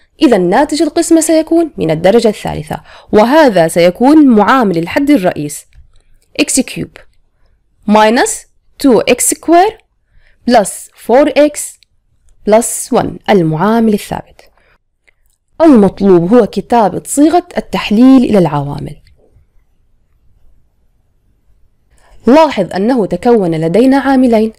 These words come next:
وصيغة التحليل إلى العوامل هي حاصل ضرب هذه العوامل. إذن P of x equals x minus six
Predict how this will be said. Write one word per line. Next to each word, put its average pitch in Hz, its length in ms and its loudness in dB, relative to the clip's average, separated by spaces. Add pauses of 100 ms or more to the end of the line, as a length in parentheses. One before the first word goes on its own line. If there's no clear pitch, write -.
(420)
وصيغة 233 440 2
التحليل 202 440 -2
إلى 311 180 2
العوامل 190 640 2
هي 185 200 0
حاصل 208 680 0
ضرب 330 260 2
هذه 285 300 0
العوامل. 165 540 -2 (460)
إذن 196 240 0 (100)
P 359 120 2
of - 80 0
x - 220 -2 (200)
equals 254 360 2 (680)
x - 280 -6
minus 170 360 -8 (120)
six - 300 -4